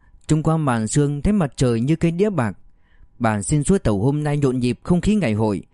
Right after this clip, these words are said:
Trẻ con mặc những bộ quần áo dệt bằng sợi lanh nhuộm chàm, hò reo quanh đám chọi tu lú. Người lớn chạy đi chạy lại lăng xăng tất bật.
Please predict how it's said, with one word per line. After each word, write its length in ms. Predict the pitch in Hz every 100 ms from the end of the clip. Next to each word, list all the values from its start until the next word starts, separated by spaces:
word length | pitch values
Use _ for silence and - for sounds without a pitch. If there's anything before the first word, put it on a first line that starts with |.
| - - -
Trẻ 120 | 131
con 200 | - 196
mặc 200 | 196 131
những 200 | 151 202
bộ 80 | 151
quần 280 | 120 127 120
áo 220 | 131 208
dệt 180 | 165 147
bằng 200 | 127 123
sợi 200 | 123 120
lanh 320 | 147 190 190
nhuộm 220 | 156 120 131
chàm, 260 | 127 104 - -
hò 220 | - 120 113
reo 200 | 156 160
quanh 240 | 160 156
đám 220 | 143 185
chọi 240 | 165 110 92
tu 180 | 139
lú. 360 | 135 131 127 160 - - _ - - - - _ -
Người 220 | 113 117 117
lớn 320 | 120 147 190 - - -
chạy 160 | 143
đi 160 | 185 214 202
chạy 140 | 135
lại 260 | 120 117 90
lăng 240 | 151 160
xăng 180 | 170 160
tất 200 | - -
bật. 220 | 120